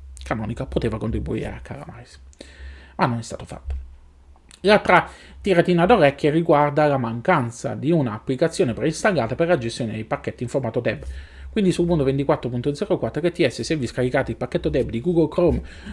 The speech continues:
o che ne so, vi scaricate il pacchetto deb del driver della, della vostra stampante Brother, come nel mio caso, e la volete installare facendoci doppio clic, non ce lo potete fare.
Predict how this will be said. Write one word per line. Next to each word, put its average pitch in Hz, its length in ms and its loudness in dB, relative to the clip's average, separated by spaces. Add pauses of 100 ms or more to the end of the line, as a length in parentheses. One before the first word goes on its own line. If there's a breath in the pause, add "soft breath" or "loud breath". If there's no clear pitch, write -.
(120)
o 185 200 4
che 165 80 2
ne 165 80 4
so, 160 100 0
vi 120 140 -2
scaricate 131 400 0
il 117 80 -2
pacchetto 143 400 -4
deb 127 260 2
del 117 180 -2
driver 131 500 0
della, 117 300 -4 (360 loud breath)
della 127 160 2
vostra 202 220 2
stampante 170 440 4
Brother, 123 420 4
come 123 200 -8
nel 170 100 -2
mio 180 120 -2
caso, - 320 -4
e 120 40 0
la 135 80 2
volete 139 220 0
installare 117 340 2
facendoci 113 440 -4
doppio 170 200 -4
clic, - 260 -10
non 214 160 -2
ce 127 120 0
lo 117 80 2
potete 107 300 -4
fare. 107 160 -8